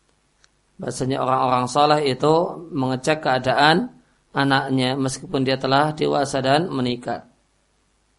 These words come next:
Wa hayatahum, dan anak, wa, wa hayatim, dan keadaan mereka. Maka Ummu Isma-, eh, maka istrinya Ismail mengatakan,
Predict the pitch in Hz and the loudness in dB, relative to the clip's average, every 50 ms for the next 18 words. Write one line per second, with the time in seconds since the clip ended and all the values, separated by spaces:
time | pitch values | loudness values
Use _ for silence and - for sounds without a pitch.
0 | _ _ _ _ _ _ _ _ _ _ _ _ _ _ - - 143 147 151 151 | _ _ _ _ _ _ _ _ _ _ _ _ _ _ -8 0 4 6 8 8
1 | 147 143 139 165 170 170 160 175 196 202 196 - 180 170 160 175 190 185 165 160 | 6 6 4 4 2 4 4 4 4 4 4 4 4 4 4 2 2 4 4 6
2 | 165 180 196 190 - 156 156 156 156 156 151 151 156 151 156 151 - - - 151 | 6 6 4 2 0 0 2 2 2 2 2 2 2 2 0 -2 -4 -4 -2 0
3 | 156 151 135 139 156 165 156 160 175 175 180 180 160 156 151 143 143 - 151 143 | 0 0 2 2 2 2 2 2 0 0 0 -2 -2 -2 -2 -2 -2 -2 -2 -2
4 | 135 135 151 139 135 135 131 131 120 127 127 123 127 135 131 127 - - _ _ | 0 -2 -2 -2 -2 -4 -4 -4 -4 -4 -6 -6 -6 -8 -8 -8 -10 -14 _ _
5 | _ _ _ _ _ _ _ _ _ _ _ _ _ _ _ _ _ _ _ _ | _ _ _ _ _ _ _ _ _ _ _ _ _ _ _ _ _ _ _ _
6 | _ _ _ _ _ _ _ _ - - 160 - 175 170 170 170 170 170 165 165 | _ _ _ _ _ _ _ _ -6 -6 -2 2 6 6 8 8 8 8 8 8
7 | 165 165 160 165 165 - 180 190 190 180 160 - 175 160 156 160 160 160 156 156 | 8 8 8 8 6 4 0 0 0 0 0 -2 -2 -2 -2 0 2 4 6 6
8 | 151 156 160 165 175 170 - 170 160 156 143 - 170 170 165 160 156 151 147 147 | 6 4 4 2 -2 0 0 0 0 0 -2 -2 -2 0 2 2 2 2 2 2
9 | 151 151 135 139 143 147 131 139 165 165 160 147 139 139 135 135 147 139 135 - | 0 -2 -6 -4 -4 -2 0 0 0 0 0 0 -2 -2 -2 -4 -6 -6 -2 0
10 | 156 156 156 156 156 170 185 185 196 | 2 4 4 4 2 0 -6 -12 -16